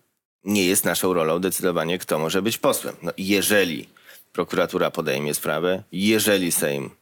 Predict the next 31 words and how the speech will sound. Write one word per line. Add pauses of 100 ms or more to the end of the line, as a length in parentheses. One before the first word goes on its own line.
(140)
mm,
uchyli
immunitet,
jeżeli
poseł
Braun
zostanie
skazany, (320)
to
wtedy
można
mu
wygasić
mandat.
No,
to
są
przepisy, (600)
y,
prawa,
to
są
przepisy
konstytucyjne.
Jak
bardzo
by
nas
to, (180)
y,
irytowało,